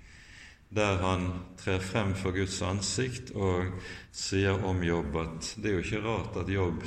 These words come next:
tror på og frykter deg, for du har jo gitt Jobb så gode kår. Men ta bare fra ham all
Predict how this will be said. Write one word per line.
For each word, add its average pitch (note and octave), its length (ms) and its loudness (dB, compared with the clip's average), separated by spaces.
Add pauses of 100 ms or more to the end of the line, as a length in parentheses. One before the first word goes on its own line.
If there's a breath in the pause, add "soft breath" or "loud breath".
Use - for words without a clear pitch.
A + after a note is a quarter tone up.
tror F#2+ 280 -4 (120)
på E2+ 180 0
og E2 100 -4
frykter F#2 440 -2
deg, G2+ 280 2
for G#2 160 -2
du A2 200 2
har F2+ 160 2
jo E2+ 160 0 (640 loud breath)
gitt G2+ 240 -2
Jobb F#2+ 300 4
så F2 340 0
gode F#2 320 2
kår. D#2+ 360 -4 (840 loud breath)
Men G2 160 -2
ta A#2 220 4
bare G#2+ 260 4
fra A2+ 220 0 (100)
ham E2+ 220 2
all G#2+ 260 2